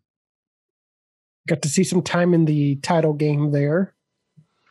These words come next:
All right, so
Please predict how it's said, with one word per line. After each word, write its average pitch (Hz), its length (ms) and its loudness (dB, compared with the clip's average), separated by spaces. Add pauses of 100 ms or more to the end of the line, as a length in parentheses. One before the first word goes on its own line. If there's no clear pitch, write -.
(1600)
All - 1800 -10
right, 170 200 0
so 180 640 4